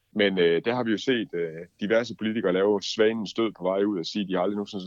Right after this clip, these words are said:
det vil hverken være s-, spamish, haft spamadfærd, eller haft, øh, inju-, injurierende, hadefulde, racistiske kommentarer og så videre. Så, så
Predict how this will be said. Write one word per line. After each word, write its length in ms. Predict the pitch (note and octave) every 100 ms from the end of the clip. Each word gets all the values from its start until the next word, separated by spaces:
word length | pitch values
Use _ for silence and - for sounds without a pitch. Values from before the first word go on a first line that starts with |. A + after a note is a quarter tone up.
| F2
det 80 | -
vil 60 | F2
hverken 320 | G2 G2+ F#2
være 240 | E2+ E2
s-, 220 | D#2+ - - E2 E2+ -
spamish, 540 | A2 A2+ A#2 - - E2
haft 240 | F#2+ F#2 -
spamadfærd, 760 | - A2+ A#2 G#2+ F2+ G2 F2 D#2+
eller 200 | E2+ D#2+
haft, 360 | F2 E2 -
øh, 240 | E2 D#2+ D#2+ - - _ _ -
inju-, 400 | G2+ G2+ G#2+ -
injurierende, 540 | G#2 G#2 G#2 A#2 A2+ F#2
hadefulde, 560 | A2 A2+ - G2 F#2+ -
racistiske 500 | F2 A#2+ A2+ - F2
kommentarer 460 | F#2+ F2+ E2+ A2+ F#2
og 60 |
så 100 | E2+
videre. 240 | F2+ G2 F2+
Så, 140 | -
så 220 | - F#2+